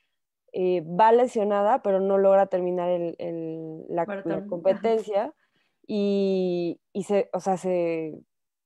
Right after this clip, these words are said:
Speaker 1: se desborona, ¿no? Porque
Speaker 2: Sí.
Speaker 1: justamente es, o sea, sabe que era su última oportunidad de estar como en unas, este, olimpiadas por el,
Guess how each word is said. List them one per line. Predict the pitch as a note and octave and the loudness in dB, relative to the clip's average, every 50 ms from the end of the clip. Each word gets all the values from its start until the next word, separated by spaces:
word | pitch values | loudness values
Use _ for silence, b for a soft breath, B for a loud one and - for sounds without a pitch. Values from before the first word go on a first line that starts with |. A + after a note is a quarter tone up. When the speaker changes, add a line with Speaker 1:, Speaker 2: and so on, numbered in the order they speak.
| _ _ _ _ _ _ _ _ _ _ _ _ _ _ _ _ | _ _ _ _ _ _ _ _ _ _ _ _ _ _ _ _
Speaker 1:
se | - G#3 | 2 4
desborona, | G3+ G3+ G3+ F#3+ G3+ G#3 A3 A#3+ C#4+ F#4 F#4 D#4 A3 | 4 6 4 6 6 6 6 6 6 4 4 2 0
¿no? | G#3+ A3 A#3+ C#4+ F4+ - | 0 0 0 0 -2 -2
Porque | - A3 G#3 G3 - G3 F#3+ F#3+ F#3 F#3 - - - _ _ | -2 -4 -4 -2 -2 -2 0 0 0 0 -4 -8 -14 _ _
Speaker 2:
Sí. | - G#3 | -8 -6
Speaker 1:
justamente | B3 C4 D4 A3+ A3 G#3+ G3+ G3+ G3 - G#3 G#3 G#3 G3+ G3 | -4 -4 -2 -2 -2 -4 -4 -4 -4 -4 -4 -2 -2 -2 -2
es, | G3 F#3 - - - _ _ _ - _ _ | -4 -6 -10 -20 -20 _ _ _ -20 _ _
o | G3+ F#3+ | -4 -2
sea, | G#3 G3+ | -2 0
sabe | G3+ A#3+ A#3 A#3 A#3+ A#3 | 2 4 4 4 4 2
que | - A3+ | 2 0
era | G#3+ G#3+ G#3+ | 0 0 0
su | G#3+ - G#3 | 0 -4 -6
última | G#3 G3+ F#3 G3+ G3+ G3 | -6 -6 -8 -8 -8 -8
oportunidad | F#3 F#3 F3+ F3 - F3+ F3+ F3+ F3+ F#3 G3 G3+ G#3 G3+ G#3 G3+ G3+ _ _ _ _ _ _ _ _ _ | -8 -8 -12 -10 -8 -8 -6 -4 -2 -2 0 0 0 -2 -4 -6 -10 _ _ _ _ _ _ _ _ _
de | - F3 | -10 -10
estar | F3 - F3+ F3 | -8 -8 -10 -10
como | F3 - F3+ F3+ | -8 -10 -8 -8
en | F3 F3 | -8 -6
unas, | F3 F3 E3+ E3+ E3+ E3+ - _ | -8 -8 -10 -10 -12 -14 -16 _
este, | - - _ _ E2+ - E3 - - | -20 -20 _ _ -12 -10 -10 -10 -10
olimpiadas | B1 - F3 F3 F3+ F3+ E3+ A3+ G#3+ G#3+ G#3 G#3 G#3 G#3 | -6 -6 -4 -4 -4 -2 0 2 4 4 6 4 2 0
por | - - F3+ E3 | 0 0 0 2
el, | E3 E3 D#3 | 2 0 -2